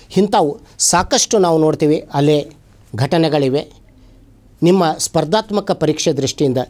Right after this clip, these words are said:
ಇವೆಲ್ಲ ನಿಮಗೆ ವಿಶೇಷ ಮಾಹಿತಿಯನ್ನು ಈ ಒಂದು ಇಲ್ಲೇ ತಿಳಿಸಲಾಗಿದೆ. ಇದರ ಮೇಲೆ ಪ್ರಶ್ನೆ ಯಾವ ರೀತಿಯಾಗಿ ಬರ್ತವೆ, ನೀವೇ ಅದನ್ನು ಈ ಒಂದು ನೋಡಿಕೊಳ್ಬೋದು.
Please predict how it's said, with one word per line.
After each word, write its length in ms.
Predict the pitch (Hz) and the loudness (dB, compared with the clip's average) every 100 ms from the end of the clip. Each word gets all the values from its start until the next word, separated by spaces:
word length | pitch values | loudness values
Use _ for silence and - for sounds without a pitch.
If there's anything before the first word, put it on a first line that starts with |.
| - - 165 | -12 -8 0
ಇವೆಲ್ಲ 380 | 170 165 185 226 | 4 4 4 2
ನಿಮಗೆ 500 | 208 175 151 143 - - _ _ - | 2 2 2 -2 -4 -16 _ _ -4
ವಿಶೇಷ 380 | 143 214 208 190 | 0 2 0 0
ಮಾಹಿತಿಯನ್ನು 680 | 156 131 147 160 147 147 | -2 -2 -2 0 0 0
ಈ 240 | 170 139 143 | -2 0 0
ಒಂದು 420 | 135 139 208 - - - - | 0 0 -2 -4 -20 -20 -4
ಇಲ್ಲೇ 200 | 143 135 | -2 0
ತಿಳಿಸಲಾಗಿದೆ. 760 | 127 135 131 - 131 117 131 139 - - | 0 -2 -2 -2 -4 -4 -6 -8 -16 -6
ಇದರ 240 | 160 190 196 | -2 0 2
ಮೇಲೆ 240 | 190 185 | 2 0
ಪ್ರಶ್ನೆ 480 | - 156 - 196 143 | -2 -4 -2 -2 0
ಯಾವ 240 | 139 190 | 0 2
ರೀತಿಯಾಗಿ 480 | 202 185 190 165 156 | 2 2 0 0 0
ಬರ್ತವೆ, 500 | 123 135 - 135 131 135 | -4 -4 -2 -2 -2 -2
ನೀವೇ 340 | 139 165 190 | 2 4 2
ಅದನ್ನು 540 | 175 139 147 143 131 | 0 -2 -2 -2 -2
ಈ 80 | 131 | -2
ಒಂದು 240 | 131 131 127 | -2 -2 -2
ನೋಡಿಕೊಳ್ಬೋದು. 640 | 131 127 131 117 120 | -2 -2 -4 -2 -4